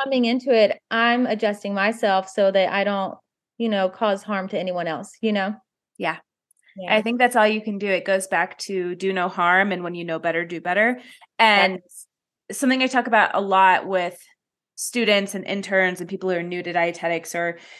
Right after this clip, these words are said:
Speaker 2: even new to the weight inclusive space, right? Because there's dietitians who have been in the field for twenty years and practicing in systems that they learned from, is you are in a system where you are expected to learn things, be tested on material.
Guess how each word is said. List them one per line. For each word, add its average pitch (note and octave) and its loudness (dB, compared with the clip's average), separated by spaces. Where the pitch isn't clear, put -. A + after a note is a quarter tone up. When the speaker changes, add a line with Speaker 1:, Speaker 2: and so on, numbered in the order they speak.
Speaker 2:
even B3 2
new G#3+ 2
to G#3+ -10
the G3+ -2
weight F#3+ 0
inclusive F#3+ -6
space, G3 -6
right? F3+ 2
Because F#3+ -6
there's F#3 -2
dietitians F3+ -4
who F#3+ -8
have F3+ -8
been F#3+ -4
in G#3 -2
the G#3 -2
field A3 0
for A#3 -2
twenty C4 -2
years A3 6
and F#3+ -2
practicing G3 -8
in G#3+ -6
systems G#3 -6
that G#3 -10
they G#3 -4
learned A3+ 0
from, F3+ -4
is G3 0
you A3 -2
are G#3+ 8
in G3 0
a F#3+ -4
system F#3 -2
where F#3 0
you F#3+ -2
are G3 6
expected G3 -4
to G3 -6
learn F#3 -2
things, F#3 -4
be G#3 -6
tested G3+ -4
on F#3 2
material. F#3+ 2